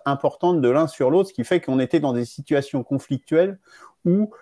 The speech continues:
le, euh, la République ne, n'était pas décisionnaire, n'était pas apte à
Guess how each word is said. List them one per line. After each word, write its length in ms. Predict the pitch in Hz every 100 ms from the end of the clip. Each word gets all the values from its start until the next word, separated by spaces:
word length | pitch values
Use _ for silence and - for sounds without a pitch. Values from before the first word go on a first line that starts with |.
| _
le, 420 | 120 127 147 160 -
euh, 640 | 113 107 107 104 104 95
la 140 | 104 113
République 520 | 113 120 131 190 -
ne, 800 | 123 117 113 110 110 107 104 98 - - -
n'était 280 | 113 123 127
pas 160 | - 143
décisionnaire, 640 | 135 - 120 127 160 165
n'était 240 | 127 135
pas 220 | 123 - -
apte 240 | 151 - -
à 280 | 139 147